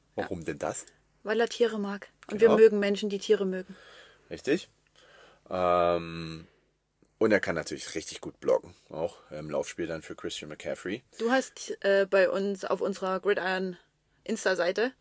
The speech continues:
Speaker 1: Mhm.
Speaker 2: hast du Travis und, und George mal gegenübergestellt.
Speaker 1: Ja.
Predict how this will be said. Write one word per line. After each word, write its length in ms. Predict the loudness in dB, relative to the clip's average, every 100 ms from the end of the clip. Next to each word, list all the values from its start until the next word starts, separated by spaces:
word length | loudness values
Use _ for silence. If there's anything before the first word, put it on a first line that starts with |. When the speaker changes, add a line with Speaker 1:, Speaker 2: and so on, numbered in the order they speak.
| -8
Speaker 1:
Mhm. 460 | -6 -4 -6 -8 -10
Speaker 2:
hast 280 | -12 -6
du 160 | -2 -2
Travis 400 | 2 4 4 4
und, 480 | 4 6 4 0 0
und 200 | -2 2
George 480 | 4 4 2 -12 -10
mal 260 | -4 -4 -2
gegenübergestellt. 760 | -6 -6 -6 -6 -4 -4 -4 _
Speaker 1:
Ja. 180 | -6 -6